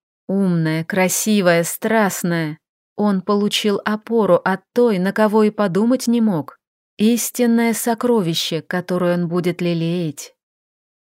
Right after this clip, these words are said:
Спи, любимая. Юлианна и спала. Глубоко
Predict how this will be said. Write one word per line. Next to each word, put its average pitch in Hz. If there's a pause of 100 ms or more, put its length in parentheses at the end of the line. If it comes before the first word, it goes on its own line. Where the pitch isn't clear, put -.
(240)
Спи, 175
любимая. 151 (800)
Юлианна 196
и -
спала. 185 (340)
Глубоко 180